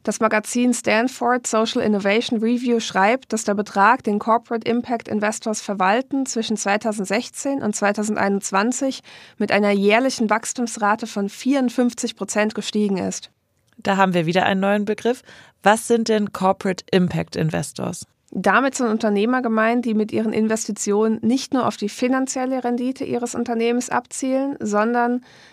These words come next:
Speaker 1: die auch damit nachweislich positive soziale und ökologische Ergebnisse erzielen wollen. Und oft fokussieren sie sich bei ihren Investitionen auf Bereiche, die in Übereinstimmung mit dem Leitbild ihres Unternehmens stehen.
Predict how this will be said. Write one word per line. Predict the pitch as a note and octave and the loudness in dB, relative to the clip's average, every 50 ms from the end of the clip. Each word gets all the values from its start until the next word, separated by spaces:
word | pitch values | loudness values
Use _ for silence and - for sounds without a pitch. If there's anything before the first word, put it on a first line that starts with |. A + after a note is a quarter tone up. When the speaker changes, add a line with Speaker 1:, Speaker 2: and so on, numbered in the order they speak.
| _ _ - | _ _ -2
Speaker 1:
die | A3+ A3+ A#3+ - | 0 0 0 0
auch | - G#3 G#3 G#3 | 0 -4 -4 -4
damit | - - G#3 G#3 G#3 A3 A3 G#3+ - | -2 -2 0 0 0 0 -2 -2 0
nachweislich | G#3+ G3+ G#3 A3+ A3 - A3 G#3+ A3 A3 - G#3+ G#3+ - - - | 2 2 2 2 2 0 -2 -2 -2 -2 -2 -4 -4 -4 -6 -6
positive | - A3+ A#3 A#3 A3 A3 G3+ - A#3+ A3+ G3+ G#3+ | -2 2 2 2 2 2 0 0 -2 -2 0 -2
soziale | G3+ G#3 G3+ - - - F#3+ F#3+ G3+ A3 A#3 A3 | -2 -4 -4 -4 -2 0 2 4 4 4 2 0
und | G#3+ G#3 - | -2 -2 -2
ökologische | G#3 G#3 - A3 G3+ G3 A3 B3 A3+ A#3+ A3 A3 - G3 - - | -4 -4 -2 -2 0 4 4 4 4 4 2 0 -2 -4 -4 -4
Ergebnisse | - F#3 F#3 F#3+ F#3+ - - G3+ F#3 - A3 | -4 -4 -2 -2 -4 -4 -4 -6 -6 -4 -2
erzielen | - - F#3+ - - G3+ F#3+ F3+ F3+ F#3 F#3 | -2 -4 -4 -4 -2 -2 0 0 0 0 0
wollen. | F#3 G3 - - A3 A3 A3 - _ - - - - - - - - - _ _ | -2 -2 -2 -4 -4 -6 -8 -10 _ -20 -20 -20 -20 -20 -20 -20 -20 -20 _ _
Und | - G#3 - | -4 0 2
oft | - C4+ - - - | 2 2 0 0 -2
fokussieren | C#4+ C4+ C4+ B3+ - A#3+ B3+ C4 C4 A#3 | -2 0 0 -2 0 -2 0 0 0 0
sie | A#3 A#3 | 0 0
sich | A#3 A#3 A3+ - | 0 -2 -2 -2
bei | - G#3+ G#3 | -2 0 2
ihren | A3 A3 A3+ A3 | 2 0 0 0
Investitionen | - A3 G#3+ G#3+ G#3+ - - G#3+ - - G#3+ G#3+ A3 A3+ A3+ | 0 0 0 -2 -4 -4 -6 -6 -4 -2 0 2 2 2 2
auf | - - G3+ - - | 0 0 -2 -2 -4
Bereiche, | G#3+ G3+ F#3+ F#3 G3 A3+ B3+ - - C4 A3 | -2 0 2 2 2 2 0 0 -2 -4 -2
die | A3+ G#3+ | -2 -2
in | G#3+ G#3 | 0 0
Übereinstimmung | G#3+ G#3 G3+ G3 - G3+ G#3 A3+ A#3+ - - - A#3 A#3 A3+ A3 | 0 2 2 2 4 4 4 2 2 0 0 0 2 2 2 2
mit | G#3+ G#3 G3 | 2 2 2
dem | G3 F#3+ F#3 | 0 0 2
Leitbild | F#3 F3+ G3 B3+ C#4 - - - C#4 C#4+ C#4+ C#4 | 2 2 2 2 0 -4 -4 -2 -2 -2 -2 -2
ihres | - C4 B3+ C4 - | -2 -4 -4 -4 -4
Unternehmens | C4+ B3+ - C4 B3 B3 A#3+ B3+ C4 C4+ C4 | -4 -2 -2 0 2 2 2 2 2 0 -2
stehen. | - - - A#3+ A#3+ B3+ C#4 D4+ E4+ E4+ | -4 -4 -2 -2 -2 0 0 -2 -4 -6